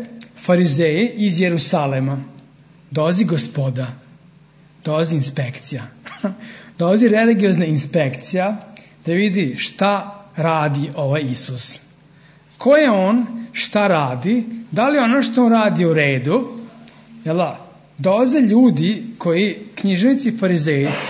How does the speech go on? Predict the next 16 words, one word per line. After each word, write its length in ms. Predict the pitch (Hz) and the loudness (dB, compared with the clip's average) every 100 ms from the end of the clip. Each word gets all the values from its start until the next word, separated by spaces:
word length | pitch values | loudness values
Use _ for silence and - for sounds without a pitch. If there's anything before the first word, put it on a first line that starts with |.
| - - - | -10 -10 -6
književnici 680 | 190 202 214 233 277 302 - | 0 2 4 4 4 2 -2
su 160 | - 175 | -4 0
bili 240 | 202 220 | 2 2
oni 260 | 190 202 226 | 0 -2 -2
koji 200 | 202 185 | -2 -2
su 180 | - 202 | -2 -2
učili 440 | 190 - 208 233 | -2 0 4 6
narod, 520 | 220 185 175 214 220 190 - - - - - - - - - - - | 6 4 4 2 0 -4 -12 -18 -20 -20 -20 -20 -20 -20 -20 -20 -8
oni 180 | 170 202 | -2 -2
su 140 | 202 196 | 0 2
bili 160 | 226 | 2
zaduženi 600 | 165 175 156 185 185 220 | 4 2 2 0 2 2
da 100 | 185 | 2
uče 440 | 170 196 139 208 185 | 2 0 2 0 2
Izrael 460 | 170 151 139 113 104 - - - | 0 0 -2 -2 -10 -20 -20 -12
zakonu. 680 | 147 139 151 131 - 143 131 | -4 0 0 -2 -2 -2 -2